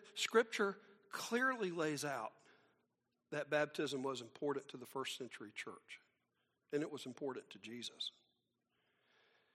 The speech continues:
And if Jesus valued baptism enough to be our example,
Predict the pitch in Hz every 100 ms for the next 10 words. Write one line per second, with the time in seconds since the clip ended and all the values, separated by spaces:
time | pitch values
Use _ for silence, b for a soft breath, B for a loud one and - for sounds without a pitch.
0 | b b b b - 151 143 131 160 214
1 | 214 196 - - - - 139 123 165 196
2 | 190 147 160 160 - 151 143 135 139 139
3 | - 127 135 131 - - 135 143 131 131
4 | 139 120 113 127 180 202 - 95 85